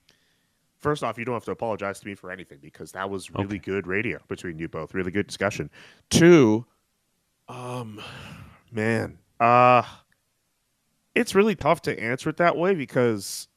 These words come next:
Speaker 1: there, uh, this sounds like a cop-out to say it this way.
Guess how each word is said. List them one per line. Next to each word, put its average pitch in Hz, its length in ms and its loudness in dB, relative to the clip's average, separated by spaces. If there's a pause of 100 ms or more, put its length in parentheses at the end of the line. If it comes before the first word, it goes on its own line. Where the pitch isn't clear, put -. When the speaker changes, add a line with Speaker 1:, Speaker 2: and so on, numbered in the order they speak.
(1400)
Speaker 1:
there, 127 300 -4 (100)
uh, 107 160 -10
this 117 180 -14
sounds 151 140 -6
like 143 100 -16
a 90 60 -18
cop-out 127 440 -2
to - 80 -14
say 113 140 -6
it 98 100 -10
this 117 200 -8
way. 87 280 -6